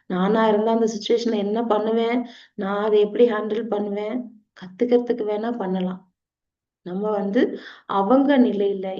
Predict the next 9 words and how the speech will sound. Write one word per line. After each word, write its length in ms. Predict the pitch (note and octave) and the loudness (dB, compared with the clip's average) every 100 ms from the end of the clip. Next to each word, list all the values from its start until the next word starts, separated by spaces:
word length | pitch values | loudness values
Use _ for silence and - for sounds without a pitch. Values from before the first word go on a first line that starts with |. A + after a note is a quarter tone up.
| F#3+ | -8
ஏன்னா 280 | G#3+ D4 - - _ - | -2 -2 -4 -14 _ -4
ஒரே 480 | G3+ A#3 C#4+ D4 | 0 2 2 2
ஜென்மத்துல 680 | B3+ A3+ G#3 G3+ G3+ A3+ A#3+ | 2 0 -2 -4 -4 0 -2
நிறைய 720 | G3 F#3 F#3 A3+ B3 C4 C#4 | -2 -6 -6 -4 -2 -2 -2
பேரோட 640 | C#4 A3 G#3+ G3+ F#3+ G#3 - - _ _ _ - | -2 0 0 0 -2 -2 -4 -8 _ _ _ -12
வாழ்க்கையை 600 | G3 G3+ G#3+ G#3+ A3 G3+ | -6 -2 -2 -2 -4 -2
நம்மளால 260 | G3 G3+ | -4 -4
வாழ 260 | G3 F#3 F#3+ | -4 -4 -4
முடியும். 440 | F3+ F#3 - - | -6 -8 -10 -16